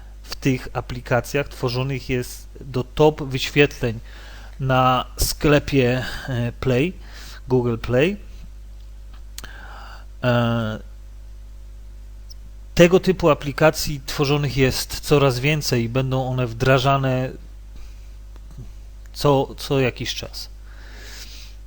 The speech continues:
E, dwudziestego czwartego i dwudziestego piątego listopada dwa tysiące siedemnastego roku odbędzie się event w Macao,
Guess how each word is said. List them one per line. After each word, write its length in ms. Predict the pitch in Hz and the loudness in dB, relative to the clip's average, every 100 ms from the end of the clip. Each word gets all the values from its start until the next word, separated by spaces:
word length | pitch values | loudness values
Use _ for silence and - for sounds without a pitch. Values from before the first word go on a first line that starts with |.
| - - 139 | -14 -6 0
E, 600 | 123 120 120 120 120 117 | 2 4 4 4 2 0
dwudziestego 500 | 117 135 - 190 185 | 0 -2 2 2 2
czwartego 720 | - - 131 - 135 127 120 | 0 0 0 2 4 4 4
i 60 | 117 | 0
dwudziestego 480 | 120 123 120 160 151 | -2 -4 -2 -2 -2
piątego 440 | 139 123 143 131 | -2 0 0 2
listopada 600 | 123 - 120 - 113 110 | 0 -2 -4 0 0 0
dwa 180 | 107 113 | 0 -2
tysiące 360 | - - 117 113 | -2 -4 -6 -6
siedemnastego 720 | - 107 110 104 - 107 107 | -6 -4 -4 -6 -6 -4 -2
roku 400 | 101 - 131 135 | -2 -2 0 2
odbędzie 420 | 123 123 127 123 | 2 -2 -2 -2
się 200 | - 123 - | -2 -4 -4
event 340 | 147 120 104 101 | -4 -2 -4 -6
w 100 | 113 | -6
Macao, 560 | 107 - 104 95 123 | -4 -2 -2 -2 -4